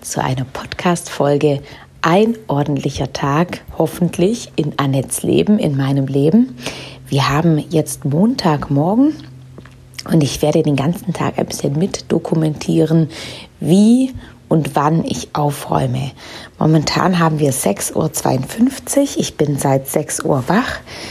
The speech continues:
Ähm, ich habe mir dann erstmal einen schönen Tee gemacht, mich an den Computer gesetzt und die,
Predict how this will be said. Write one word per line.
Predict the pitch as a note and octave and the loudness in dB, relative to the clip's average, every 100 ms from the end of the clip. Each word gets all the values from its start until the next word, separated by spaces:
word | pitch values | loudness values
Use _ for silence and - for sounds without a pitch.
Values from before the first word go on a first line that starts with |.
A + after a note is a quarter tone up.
| - - - - - - | -14 -16 -18 -20 -20 -4
Ähm, | D#3 D#3 C#3+ - | 0 2 2 0
ich | - | -2
habe | D3 D3+ | -2 -2
mir | |
dann | C#3+ - | -2 -2
erstmal | C#3 C3+ - C#3 | -4 -4 -2 0
einen | C3 C3 B2+ | 0 0 -2
schönen | - - C#3+ C#3+ | -6 -6 -6 -6
Tee | - A#3+ | 0 2
gemacht, | B3 A#3+ A#3+ B3+ - - - - - - - - - - | 4 4 4 2 -6 -12 -16 -20 -20 -20 -20 -20 -10 -6
mich | C#3 - | -4 -4
an | C#3 B2+ | -2 -2
den | B2+ | -4
Computer | C3 C#3+ C#3+ A3+ A#3 | -4 -4 0 0 0
gesetzt | A3+ D#3+ D#3+ D#3+ - - - | 0 0 0 -2 -2 -12 -6
und | C#3 C3+ B2 - - - | -2 -2 -4 -8 -8 -4
die, | C#3 C3+ | -2 -2